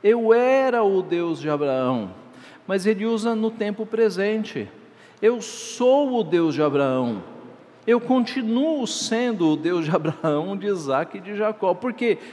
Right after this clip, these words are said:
Porque eles estão vivos, porque eles estão na minha presença. Não estão vivos em corpo, é óbvio, mas eles estão vivos espiritualmente.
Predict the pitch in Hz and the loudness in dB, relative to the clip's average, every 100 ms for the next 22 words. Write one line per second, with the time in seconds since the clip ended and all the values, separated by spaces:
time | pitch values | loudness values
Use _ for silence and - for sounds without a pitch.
0 | - - 226 262 214 240 - 247 226 247 | -14 -8 -4 -4 -4 -6 -4 -2 -2 -4
1 | 254 202 - - - - - - - - | -4 -4 -6 -8 -14 -18 -20 -20 -16 -6
2 | 214 254 240 220 226 247 233 226 226 233 | -2 -2 -2 -4 -6 -4 -4 -2 -2 -4
3 | 233 233 190 214 233 226 - 127 95 - | -2 -2 0 2 2 0 -2 -4 -4 -12
4 | - 165 247 254 269 190 226 208 196 170 | -2 2 2 2 2 0 -2 -2 -2 2
5 | 196 208 - 143 127 156 151 139 107 - | 6 6 6 2 4 4 2 -2 -2 -4
6 | - - 160 156 185 185 226 - 240 175 | -14 -4 -2 0 0 -2 -4 -2 -2 0
7 | 220 220 220 240 - 254 247 254 254 233 | 0 0 -2 -2 -2 -6 -4 -4 -4 -4
8 | 311 339 - | -4 -8 -8